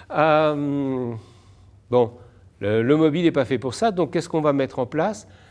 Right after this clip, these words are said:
Des boutons à achat d'impulsion. Le bouton buy qui s'est rajouté sur, euh, sur Instagram, sur, euh, euh, sur Twitter, et cetera, qui nous permet directement de faire une commande, puisque ces médias sociaux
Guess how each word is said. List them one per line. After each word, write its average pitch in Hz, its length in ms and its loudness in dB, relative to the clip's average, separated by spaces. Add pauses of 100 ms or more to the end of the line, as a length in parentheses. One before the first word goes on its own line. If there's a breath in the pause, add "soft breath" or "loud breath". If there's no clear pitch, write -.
(160 soft breath)
Des 120 160 0
boutons 160 520 -4
à 123 80 0
achat 120 280 -4
d'impulsion. 120 500 -10 (400)
Le 120 120 2
bouton 123 440 -2
buy 139 400 2 (120)
qui 110 120 -12
s'est 123 220 -4
rajouté 113 640 -2 (300 loud breath)
sur, 120 460 -2
euh, 107 100 0
sur 107 220 -8
Instagram, 107 720 -2
sur, 117 480 -8
euh, 95 480 -4 (1040)
euh, 101 80 -4
sur - 180 -4
Twitter, 139 440 -4
et 110 60 -6
cetera, 131 420 -4 (300 loud breath)
qui - 160 -4
nous 175 80 2
permet 160 340 2
directement 156 600 -2
de 151 60 -6
faire 135 120 -2
une 127 100 -2
commande, 160 380 -2
puisque - 380 -4 (380)
ces - 280 -2
médias 139 320 0
sociaux 175 540 -4